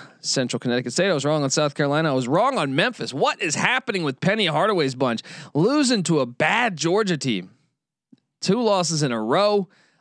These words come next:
Iowa State put it to 'em. Now the Bulldogs of Georgia put it to 'em. They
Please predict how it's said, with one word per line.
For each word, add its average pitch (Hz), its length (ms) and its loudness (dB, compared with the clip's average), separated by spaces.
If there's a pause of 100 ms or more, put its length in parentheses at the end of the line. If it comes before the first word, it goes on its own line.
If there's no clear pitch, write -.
Iowa 123 320 0
State - 400 0
put 233 160 2
it 233 100 -2
to 240 200 2
'em. 233 160 0 (320)
Now 127 200 0
the 107 100 -4
Bulldogs 175 520 2
of 123 120 -8
Georgia 196 340 2
put 233 200 0
it 214 100 -4
to 233 140 2
'em. 220 140 -2 (600)
They 202 480 0